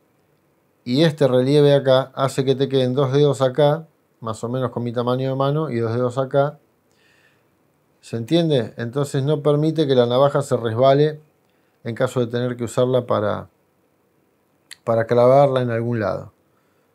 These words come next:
¿sí? Ahora, quiero que veamos el filo que trae, eh, de fábrica. ¿Mm?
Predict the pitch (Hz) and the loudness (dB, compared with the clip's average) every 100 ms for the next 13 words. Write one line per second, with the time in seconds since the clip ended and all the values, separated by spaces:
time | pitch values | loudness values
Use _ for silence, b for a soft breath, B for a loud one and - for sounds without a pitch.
0 | _ _ - 123 135 _ _ _ _ b | _ _ -10 -10 -10 _ _ _ _ b
1 | b b b b b b b _ _ _ | b b b b b b b _ _ _
2 | _ 170 185 180 175 175 165 - _ _ | _ 4 6 6 6 4 2 -6 _ _
3 | _ _ _ _ _ _ _ _ _ _ | _ _ _ _ _ _ _ _ _ _
4 | - 220 190 185 208 202 185 - - 127 | 0 2 4 4 4 4 0 -4 -10 -4
5 | 139 - - 208 139 127 123 135 143 143 | -4 -4 0 2 4 2 2 4 4 4
6 | 139 _ _ _ - 104 104 104 104 - | 0 _ _ _ -12 -10 -10 -12 -16 -20
7 | _ _ 110 107 202 151 135 139 170 180 | _ _ -12 -2 2 4 2 0 -4 -4
8 | _ _ _ _ _ _ _ _ _ 120 | _ _ _ _ _ _ _ _ _ -14
9 | 147 | -14